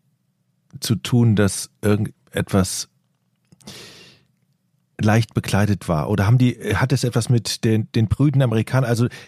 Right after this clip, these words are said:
die wollten, äh, einen Teil der Werbung oder die Darbietung der Werbung in diesem Fall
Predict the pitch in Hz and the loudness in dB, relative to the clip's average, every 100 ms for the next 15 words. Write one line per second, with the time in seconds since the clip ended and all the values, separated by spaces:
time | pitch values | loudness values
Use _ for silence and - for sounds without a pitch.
0 | _ - 127 117 147 170 160 156 - - | _ -4 0 2 2 2 2 0 -4 -18
1 | - 139 151 143 139 - 147 180 151 120 | -12 -4 -2 0 0 0 0 2 0 2
2 | 131 170 175 151 135 127 113 127 151 170 | 2 2 0 0 0 0 0 0 0 0
3 | 160 156 139 123 117 131 151 151 151 151 | 0 0 0 0 0 0 2 2 0 0
4 | 131 131 131 135 - 127 127 | 0 0 0 -2 0 0 0